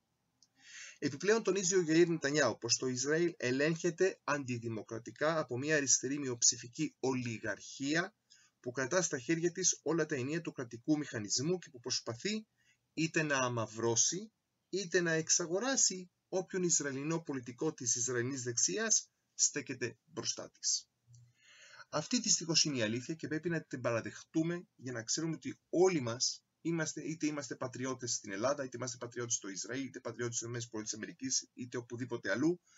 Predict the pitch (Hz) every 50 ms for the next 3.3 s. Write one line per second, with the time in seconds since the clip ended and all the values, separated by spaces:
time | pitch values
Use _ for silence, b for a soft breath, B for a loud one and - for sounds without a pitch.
0 | b b b _ - - - - 160 156 156 156 - 156 151 - - 113 113 131
1 | 143 - - - _ _ _ _ _ - - - - 127 123 - - 135 135 127
2 | 127 117 120 123 131 135 143 147 147 143 - - 127 123 120 110 104 95 101 120
3 | 143 139 - 185 196 196